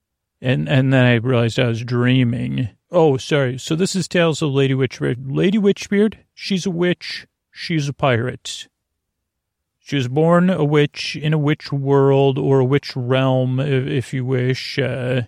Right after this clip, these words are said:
she, she was, she was part of a witch, witch-based society in a witch-based world.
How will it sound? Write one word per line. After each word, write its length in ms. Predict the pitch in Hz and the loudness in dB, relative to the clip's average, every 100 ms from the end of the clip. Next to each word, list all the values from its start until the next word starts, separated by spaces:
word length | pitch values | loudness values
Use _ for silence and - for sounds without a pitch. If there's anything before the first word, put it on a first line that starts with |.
| - _ _ _ | -8 _ _ _
she, 380 | - 135 139 147 | -12 -8 -6 -8
she 200 | - 139 | -4 -2
was, 160 | 120 | -2
she 120 | - | -6
was 180 | 151 139 156 127 | -8 -8 -10 -6
part 160 | - 147 | -2 0
of 80 | 139 | 0
a 60 | |
witch, 480 | 127 143 139 - - | 0 2 0 -2 -14
witch-based 800 | 139 135 147 156 - 151 139 - | -12 -4 -2 -2 -2 -2 -2 -6
society 1080 | - - 135 - 143 135 135 120 123 127 135 160 | -12 -6 -4 0 0 2 0 0 -2 -2 -4 -2
in 160 | 151 | 0
a 60 | 123 | 2
witch-based 520 | 143 - 147 127 - | 0 -2 -2 -2 -4
world. 760 | 131 147 147 120 127 131 147 | 0 2 4 2 -2 -4 -4